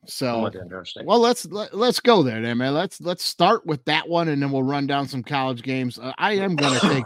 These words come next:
Speaker 1: <clears throat>
Speaker 2: Georgia State laying, uh, what are they? It's, the Georgia
Speaker 1: I'm
Speaker 2: State is
Speaker 1: looking.
Speaker 2: plus three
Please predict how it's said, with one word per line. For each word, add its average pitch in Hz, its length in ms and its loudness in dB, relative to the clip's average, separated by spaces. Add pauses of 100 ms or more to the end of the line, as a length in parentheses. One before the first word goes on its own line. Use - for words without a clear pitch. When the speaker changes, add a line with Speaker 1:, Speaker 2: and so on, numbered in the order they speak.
(100)
Speaker 1:
<clears throat> - 120 -20
Speaker 2:
Georgia 117 420 -4
State 123 440 -4 (640)
laying, 156 720 2 (200)
uh, 120 80 -16
what 147 200 -2
are 127 40 -4
they? 127 220 -2
It's, 131 380 -10 (260)
the 123 140 -10
Georgia 233 300 2
Speaker 1:
I'm 147 140 -4
Speaker 2:
State 226 200 0
is 113 120 -2
Speaker 1:
looking. 87 140 -14
Speaker 2:
plus 214 400 0 (200)
three 143 480 -2